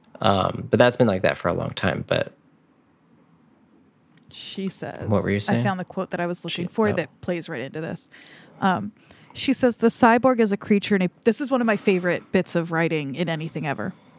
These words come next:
Speaker 2: She says, "The cyborg is a creature in a post-gender world. It has no truck with bisexuality, pre-Oedipal symbiosis, unalienated labor, or other seductions to organic wholeness through a final appropriation of all the powers of the parts in a higher unity."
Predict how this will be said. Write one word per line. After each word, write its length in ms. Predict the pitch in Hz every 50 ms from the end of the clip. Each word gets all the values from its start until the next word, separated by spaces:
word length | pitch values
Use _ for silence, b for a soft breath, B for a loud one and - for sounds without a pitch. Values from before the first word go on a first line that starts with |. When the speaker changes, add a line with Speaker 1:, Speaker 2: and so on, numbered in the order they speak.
| b b b b b b _ _ _ _ _ _ _ _ _ B B B B B B B B
Speaker 2:
She 100 | - -
says, 220 | - - 233 208 -
"The 80 | 214
cyborg 480 | 202 - - 214 208 220 214 240 240 208
is 100 | 202 -
a 60 | 202
creature 400 | - - - 208 190 - - 190
in 60 | 185 180
a 60 | 170
post-gender 920 | - - - 202 185 185 - - - - - - 185 170 175 175 165 160
world. 420 | 160 156 131 143 120 95 117 - - -
It 120 | - 196 -
has 160 | 196 190 202
no 120 | 208 226
truck 280 | 226 - - 208 185 -
with 100 | 185 -
bisexuality, 800 | - 175 170 - - 170 - - 170 156 151 147 143 151 151 160 B B B B B -
pre-Oedipal 680 | - 247 247 247 220 185 196 208 202 - 196 185 180
symbiosis, 880 | - - 175 156 160 151 156 185 220 220 202 - - 214 202 - - - -
unalienated 720 | 220 220 208 196 185 180 170 165 160 147 131 131 147 -
labor, 320 | 180 185 185 180 170 180 175 175
or 180 | 139 151 165 -
other 200 | - 240 240 262
seductions 640 | - - - 233 202 190 175 - - - 170 156 -
to 80 | - -
organic 400 | 175 170 165 180 180 185 185 165
wholeness 640 | - - - 185 175 170 156 139 135 160 - - - B B B B B -
through 100 | - 165
a 60 | 151
final 360 | - - 208 208 202 214 214
appropriation 600 | 208 202 - 196 185 - 180 170 165 165 - - 170
of 80 | 165
all 240 | 165 - 226 262 269
the 80 | 226 220
powers 400 | - - 165 151 147 156 165 -
of 120 | 160 -
the 80 | - 143
parts 340 | - - 190 180 180 - -
in 80 | -
a 60 | 165 160
higher 260 | 156 160 165 160 147
unity." 500 | 147 147 147 147 113 - 123 113 -